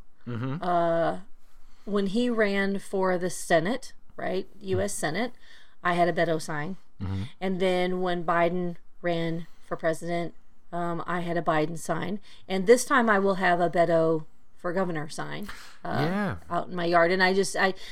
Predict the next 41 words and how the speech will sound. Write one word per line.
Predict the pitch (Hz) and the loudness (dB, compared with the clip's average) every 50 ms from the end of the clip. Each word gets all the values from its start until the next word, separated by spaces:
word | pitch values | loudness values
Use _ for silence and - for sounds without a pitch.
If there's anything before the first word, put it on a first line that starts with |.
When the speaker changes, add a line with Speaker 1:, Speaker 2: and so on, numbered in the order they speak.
| - - - - - | -12 -12 -12 -10 -6
Speaker 2:
you | - 233 214 208 | -2 2 2 2
know, | 196 | 4
going | 180 185 220 220 220 220 | 4 4 6 6 4 2
through | 208 - 214 | 0 0 0
my | 196 180 | 2 2
neighborhood | 180 185 180 190 190 196 175 185 180 165 | 2 2 2 2 2 0 0 0 -2 -2
and | 175 170 170 | -2 -4 -4
stuff, | - - - 170 165 - - | -2 0 0 0 0 0 -2
you | 180 | -4
know, | 175 170 | -4 -2
there's, | 160 170 165 165 160 - - - - - - - - - - - - - - - - - - - - - - | 0 0 0 0 0 -2 -4 -8 -10 -12 -14 -14 -14 -14 -14 -14 -14 -14 -14 -14 -14 -14 -14 -14 -14 -8 -2
there's, | - 185 175 170 165 - | 0 2 2 2 2 2
you | 214 190 | 4 6
know, | 170 | 6
I | 190 208 | 6 6
just | 196 196 - - | 6 4 0 -2
wondered | 202 190 180 185 165 | -2 -2 0 0 0
if | 175 165 | 0 2
that | - 180 165 - - | 4 4 4 4 2
was, | 180 175 160 - 190 | 0 -2 -2 -2 -2
when | 196 180 196 190 190 185 | -4 -2 -2 0 0 0
we | 185 180 | 0 0
were | 180 | 0
talking | 180 - 208 | 0 0 0
about | 190 185 165 165 | 0 0 0 0
doing | 175 170 170 | 0 0 0
this | 175 165 | 0 0
subject, | - 190 165 170 170 | -2 -2 -2 0 2
I | 165 160 | 2 2
was | 170 165 | 2 0
just | 196 - - | -2 -4 -4
wondering | 202 196 190 185 | -2 -2 -2 0
if | 160 | 0
that | - - | 0 0
was | - 202 - | 0 -2 -8
part | - - 208 180 180 185 | -2 0 2 2 2 2
of, | 196 196 196 190 185 - 220 | 2 2 2 0 -2 -4 -4
you | 220 | -2
know, | 214 220 226 | -2 -2 -2
political | 220 - - 247 240 240 240 233 240 233 | -2 -4 -4 -2 -2 -2 -2 -2 0 2
advertisements. | 214 214 226 226 226 - 247 233 233 226 233 233 233 233 - - | 2 4 2 2 2 2 4 4 4 4 2 0 0 -2 -4 -8